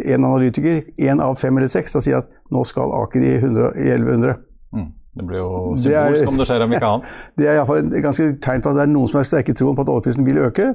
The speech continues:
Speaker 1: og at de som er flinke, de vil da tjene penger.
Speaker 2: Ja, så blir det spørsmål, eh, hvor stor den røkkerabatten,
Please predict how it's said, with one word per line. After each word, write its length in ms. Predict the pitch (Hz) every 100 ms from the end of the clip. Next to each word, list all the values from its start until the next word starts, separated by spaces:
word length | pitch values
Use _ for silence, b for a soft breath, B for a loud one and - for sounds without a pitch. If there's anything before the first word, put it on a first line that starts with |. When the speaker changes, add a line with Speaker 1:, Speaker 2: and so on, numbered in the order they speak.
| B B B
Speaker 1:
og 120 | - 156
at 60 |
de 40 | 147
som 80 |
er 80 | 160
flinke, 320 | 165 117 156
de 80 | 135 135
vil 160 | 135 127
da 80 |
tjene 220 | 123 117 113
penger. 220 | 113 - - - 101
Speaker 2:
Ja, 60 | 78 - - -
så 140 | 101
blir 100 | 90
det 60 | -
spørsmål, 400 | 90 - 90 87 85 82 82
eh, 80 | 85
hvor 80 | 82
stor 180 | 98 82
den 160 | 82 85
røkkerabatten, 540 | - 82 78 -